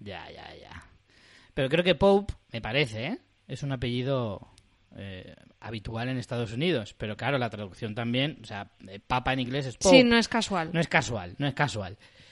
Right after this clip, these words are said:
Speaker 1: Pero, pero claro, cuando lo soltaron, yo pe-, pe-, creí que había dicho Bob al principio, pero luego dicen, "No, no, no, claramente es Pope". <laughs>
Speaker 2: Sí,
Speaker 1: Y,
Speaker 2: sí, sí.
Speaker 1: y claro, luego caí y dije, "Vaya, vaya, vaya".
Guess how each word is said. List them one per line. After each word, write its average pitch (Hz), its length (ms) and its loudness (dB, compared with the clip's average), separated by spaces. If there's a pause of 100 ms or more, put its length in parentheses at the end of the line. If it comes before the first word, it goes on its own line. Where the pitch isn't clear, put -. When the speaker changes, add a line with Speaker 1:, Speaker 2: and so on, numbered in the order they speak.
(420)
Speaker 1:
Pero, 135 840 6 (760)
pero 131 220 0
claro, 151 200 6
cuando 175 220 8
lo 165 100 10
soltaron, 254 680 6
yo 180 100 -4
pe-, 226 140 2
pe-, 165 380 -2
creí 180 220 0
que 262 80 4
había 269 100 6
dicho 262 240 0
Bob 170 420 0 (160)
al 135 160 -2
principio, 170 400 0
pero 147 100 2
luego 175 120 4
dicen, 190 200 0
"No, 226 120 4
no, 233 120 4
no, 226 200 2
claramente 214 480 4
es 190 100 2
Pope". 240 480 6
<laughs> - 40 -16 (680)
Speaker 2:
Sí, 214 360 2
Speaker 1:
Y, 185 120 -4
Speaker 2:
sí, 165 180 6
sí. 175 200 -2
Speaker 1:
y 165 40 -4
claro, 180 340 4
luego 170 200 4
caí 202 220 2
y - 20 2
dije, 190 240 -2
"Vaya, 240 460 4 (340)
vaya, 226 260 -4
vaya". 80 320 -2